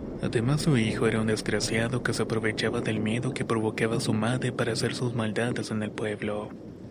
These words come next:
Incluso llegó a terminar con la vida de varias personas, solamente porque quiso hacerlo, por pura diversión y nada más. En una oportunidad, las autoridades intentaron arrestarlo,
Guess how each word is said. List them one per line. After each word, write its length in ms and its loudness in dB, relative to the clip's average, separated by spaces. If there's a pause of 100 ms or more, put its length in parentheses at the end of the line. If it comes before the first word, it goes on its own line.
(640)
Incluso 580 0
llegó 260 0
a 40 -4
terminar 460 2
con 180 0
la 80 -2
vida 300 -2
de 120 -2
varias 320 0
personas, 760 -2 (720)
solamente 720 2
porque 280 -4
quiso 280 -2
hacerlo, 640 -2 (680)
por 200 0
pura 320 4
diversión 640 2
y 60 -2
nada 260 0
más. 500 -4 (1500)
En 120 0
una 180 4
oportunidad, 760 2
las 180 0
autoridades 720 0
intentaron 580 0
arrestarlo, 800 0